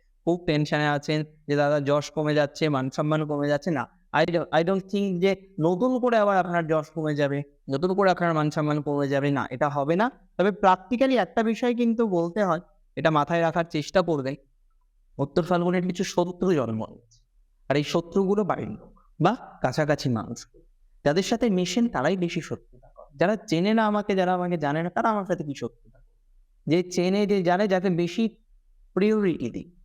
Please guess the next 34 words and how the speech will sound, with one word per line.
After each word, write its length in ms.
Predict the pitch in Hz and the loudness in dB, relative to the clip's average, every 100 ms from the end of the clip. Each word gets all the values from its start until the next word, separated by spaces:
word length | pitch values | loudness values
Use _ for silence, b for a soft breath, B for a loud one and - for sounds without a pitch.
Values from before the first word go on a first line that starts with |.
| _ | _
সে 140 | - 220 | -2 0
শত্রুতা 480 | 220 214 202 202 | 0 -2 0 0
করবে। 300 | 190 180 170 175 B _ - | 0 -2 -2 -6 B _ 0
যেমন 280 | 233 285 262 | 2 4 2
ধরুন, 440 | 208 160 208 - - | 0 -2 -4 -12 -4
আজকে 480 | 180 - 247 262 - 170 | -4 0 2 2 0 0
যে 180 | 214 | 2
মানুষটি 380 | 226 226 226 - | 2 0 0 -2
আপনাকে 360 | 220 220 220 226 | 0 0 0 -2
চিনতো 420 | 226 214 202 214 | 0 0 0 0
না, 200 | 208 208 | 2 2
আপনাকে 340 | 175 185 180 | 0 -2 -2
জানতো 380 | 185 185 185 190 | 0 2 0 0
না, 440 | 190 185 190 - _ - | 0 0 -2 -12 _ -2
আহ, 240 | 156 147 - | 0 0 -4
সে 180 | - 214 | -4 -2
তো 220 | 226 226 - | 0 -2 2
আপনার 300 | 180 190 220 | 0 2 -2
সম্পর্কে 440 | - 214 214 214 | 0 0 0 0
কোনো 180 | 214 220 | -2 -2
তথ্য 340 | 220 214 - 185 | 0 -2 -2 -2
তার 160 | 135 | -2
কাছে 240 | 117 - - | -4 -12 -20
নেই। 80 | - _ _ 165 | -20 _ _ -2
যখন 220 | 190 196 | 0 0
চিনছে, 500 | 214 214 214 208 196 | 0 0 2 2 2
যখন 280 | 175 180 160 | 2 2 2
জানছে, 400 | 151 156 151 151 | 0 0 -4 -2
তথ্য 360 | 143 - - | -4 -4 -6
আসছে, 420 | 156 143 - - - _ _ | -6 -6 -14 -20 -20 _ _
তখন 260 | - 240 226 | -2 0 0
শত্রুতা 480 | 208 185 185 180 180 | -2 -2 -2 0 0
শুরু 240 | 185 165 | 0 -2
করছে। 380 | 160 151 - | -4 -6 -4